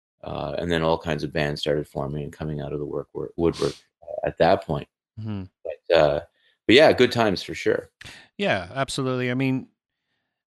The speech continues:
Speaker 2: you know, I, I, y-, you're pretty humble with it, but I mean, there's not a lot of scenes, 'cause I've been all across this wonderful country, and there's a very few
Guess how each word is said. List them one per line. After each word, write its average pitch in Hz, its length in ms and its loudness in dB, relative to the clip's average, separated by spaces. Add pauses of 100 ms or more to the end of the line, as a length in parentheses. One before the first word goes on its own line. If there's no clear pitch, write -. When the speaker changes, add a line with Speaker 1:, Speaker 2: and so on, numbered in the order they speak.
(280)
Speaker 2:
you 202 180 -2
know, 180 80 4
I, 160 440 6
I, - 20 -
y-, 165 60 2 (180)
you're 180 480 0
pretty 208 160 4
humble 147 360 8
with 113 140 4
it, 113 140 2
but 123 120 2
I 127 100 4
mean, 127 440 2
there's 151 260 -2
not 214 200 0
a 220 80 0
lot 156 260 6
of 147 160 2
scenes, 170 380 2
'cause 131 160 0
I've 214 180 4
been 185 340 6
all 196 240 4
across 180 360 0
this - 400 -2
wonderful 143 320 0
country, 113 480 0 (440)
and 135 140 2
there's 139 160 2
a 143 60 2
very 208 340 0
few 185 560 0